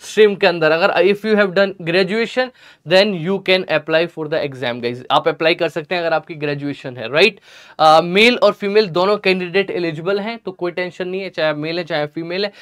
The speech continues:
चार स्टेज में एग्जाम होता है, देख लेते हैं कौन कौन सी वो स्टेज हैं। पहले आपको एक रिटन एग्जामिनेशन देना होता है,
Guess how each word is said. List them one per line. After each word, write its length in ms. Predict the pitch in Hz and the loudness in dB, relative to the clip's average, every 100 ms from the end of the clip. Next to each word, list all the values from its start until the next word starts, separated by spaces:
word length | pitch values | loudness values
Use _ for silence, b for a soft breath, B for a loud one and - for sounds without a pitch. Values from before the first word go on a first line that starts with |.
| B B | B B
चार 280 | - 220 262 | 6 8 8
स्टेज 380 | 247 - 233 196 | 4 0 0 2
में 180 | 220 214 | -4 -2
एग्जाम 400 | 185 165 190 185 | -4 -4 -4 -4
होता 220 | 175 208 | -4 -4
है, 60 | |
देख 260 | 175 180 185 | -2 -2 -2
लेते 200 | 196 202 | -6 -6
हैं 100 | 214 | -8
कौन 220 | 180 180 | -4 -4
कौन 120 | 175 | -4
सी 120 | 175 185 | -6 -4
वो 120 | 175 | -4
स्टेज 320 | - 190 185 | 0 2 4
हैं। 120 | 214 214 B B | 0 -2 B B
पहले 220 | 202 214 | 4 8
आपको 240 | 226 202 220 | 8 6 2
एक 100 | 175 | 2
रिटन 300 | 175 170 196 | 0 2 0
एग्जामिनेशन 680 | 180 170 196 202 196 208 202 | 2 2 2 0 -2 -4 -2
देना 180 | 202 | 0
होता 300 | 202 196 208 | 2 2 4
है, 160 | 202 220 | 4 4